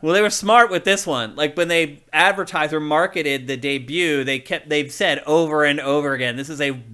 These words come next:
mobile Warcraft game, mobile Warcraft game," uh, just to head it off at the pass for the most part. Um, but it is kind of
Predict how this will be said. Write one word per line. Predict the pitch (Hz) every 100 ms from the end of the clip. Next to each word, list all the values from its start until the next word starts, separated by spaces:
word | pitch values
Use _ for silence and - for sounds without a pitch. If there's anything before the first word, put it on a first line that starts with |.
| 110
mobile | 147 165 165 156 170
Warcraft | 156 156 151 139 127 117
game, | 117 101
mobile | 117 151 165 156 156 151
Warcraft | 151 151 147 123 117
game," | 117 101 101 - _ _ _ _
uh, | 123 131
just | 143 165
to | 151
head | 151 170
it | 160
off | 156 156 156
at | -
the |
pass | - 147 143 143
for | 143
the | 123
most | 123 127 127
part. | 98 90 87 _ _ _ -
Um, | 117 120 120 120 123 _ _ _ _ -
but | 185
it | 226
is | 320
kind | - 175 185
of | 165 131